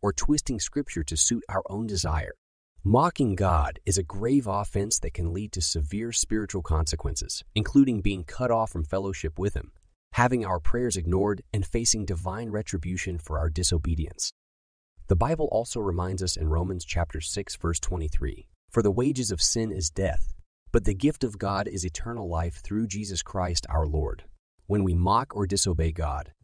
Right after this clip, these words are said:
there are consequences that follow: spiritual separation from God and his blessings. On the other hand,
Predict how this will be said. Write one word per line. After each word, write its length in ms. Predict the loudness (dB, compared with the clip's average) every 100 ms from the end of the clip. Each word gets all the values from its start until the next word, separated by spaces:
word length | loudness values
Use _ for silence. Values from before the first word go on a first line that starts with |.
| _ _
there 200 | 2 4
are 60 |
consequences 760 | 4 0 0 0 0 -2 -2 -4
that 140 | -6
follow: 480 | -2 0 0 -2 -6 -8 -2
spiritual 600 | 0 4 4 4 2 -2
separation 640 | 0 0 0 0 0 -4
from 220 | -4 -4
God 400 | -2 0 2 0 -2
and 140 | -2
his 140 | -2
blessings. 500 | 0 2 4 2 -2 -14 _ _ _ _
On 140 | -2 2
the 100 | 4
other 160 | 4
hand, 380 | 4 2 2 0